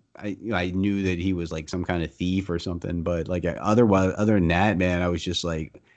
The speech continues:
"He's got really cool, you know, long legs. He's, uh, crazy articulated.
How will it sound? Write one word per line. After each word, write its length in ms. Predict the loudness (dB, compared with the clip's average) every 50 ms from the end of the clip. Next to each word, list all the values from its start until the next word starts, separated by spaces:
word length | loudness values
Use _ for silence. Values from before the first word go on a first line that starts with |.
| _ _ _ _ _ _ _ -10
"He's 260 | -2 2 2 4 4
got 300 | 4 4 4 4 2 2
really 300 | 4 4 6 6 4 2
cool, 600 | 2 2 2 2 4 2 2 0 0 -2 -2 -6 -8 -10
you 220 | -4 -2 0 0
know, 100 | 0 0
long 380 | 0 0 2 2 2 4 2 2 2
legs. 520 | 2 2 4 4 4 2 2 2 0 0 0
He's, 340 | 0 0 0 -2 -2 -2
uh, 280 | -2 -2 -2 -2 -2 -6 -8 _ _ _ _ _ _ _ _ _
crazy 460 | -6 0 2 4 4 4 4 4 4 4
articulated. 920 | 4 4 2 2 2 2 2 2 2 4 4 4 4 4 4 2 0 -4